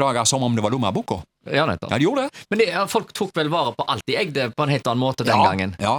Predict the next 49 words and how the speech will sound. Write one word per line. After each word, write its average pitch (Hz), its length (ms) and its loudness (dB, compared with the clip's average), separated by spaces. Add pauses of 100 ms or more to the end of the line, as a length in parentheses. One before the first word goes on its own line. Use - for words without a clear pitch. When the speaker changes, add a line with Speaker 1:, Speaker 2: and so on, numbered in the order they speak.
(140)
Speaker 2:
I 156 80 2
dag 156 100 2
er 143 60 0
det 147 80 -2
mer 131 140 0
bruk 131 180 -2
og - 60 -10
kast. - 340 -4
Speaker 1:
Ja 208 160 6
da, 214 140 2 (180)
og, 147 160 2
eh, 151 320 2
og 151 160 0
de 147 80 -2
ville 156 240 0
ha 139 120 2 (200)
det 117 140 -2
reparert 131 340 -2
så 196 80 2
sant 160 240 2
det 143 80 -2
lot 143 100 0
seg 131 140 2
gjøre, 135 220 2 (100)
og, 135 600 2
ok, - 180 -4
hvis 123 160 -2
det 127 80 0
var 123 400 2 (160)
tolv 123 240 0
spiler 127 320 0
som - 160 0
var 110 80 2
ødelagt, 101 240 -2
så, 123 140 2
Speaker 2:
Ja. 101 400 0
Speaker 1:
eh, - 20 -4
ga 98 220 -2
vel 87 180 -4
folk 87 240 -4
opp - 80 -4
sikkert, 87 340 -4
men, 98 220 -2
eh, 95 240 0
Speaker 2:
Kjøpe - 240 0
mobiltelefon 135 720 -2
til 120 160 -2
ti - 100 -6
femten 131 320 -4